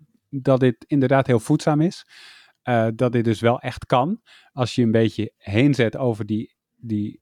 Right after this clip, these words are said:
eerste afkeer daarvan. En dat het dus best wel een interessant, eh, eh, voedingsmiddel kan zijn.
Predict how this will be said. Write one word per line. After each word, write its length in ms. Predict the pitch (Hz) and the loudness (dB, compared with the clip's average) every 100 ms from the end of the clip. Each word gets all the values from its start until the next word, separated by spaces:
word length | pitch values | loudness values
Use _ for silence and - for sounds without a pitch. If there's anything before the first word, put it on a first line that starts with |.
| _ | _
eerste 680 | 139 120 110 - 107 98 107 | 0 2 0 0 0 0 -2
afkeer 480 | 139 139 - 147 147 | -4 -4 2 2 2
daarvan. 460 | 139 - 151 - - - - - - - | 0 -2 -6 -6 -16 -20 -20 -20 -20 -4
En 120 | 147 | 2
dat 120 | 147 | 4
het 140 | 143 139 | 4 2
dus 140 | 127 | 2
best 200 | 151 147 | 0 0
wel 100 | 131 | 0
een 60 | 151 | 0
interessant, 540 | 139 120 - 135 120 | -2 -4 0 0 2
eh, 380 | 123 113 107 101 98 107 - | 0 2 2 0 -4 -8 -14
eh, 260 | - 104 101 | -10 -6 -6
voedingsmiddel 600 | 104 196 175 - 131 117 | -2 0 2 2 2 2
kan 200 | - 104 | 0 -2
zijn. 280 | 104 92 | 0 -2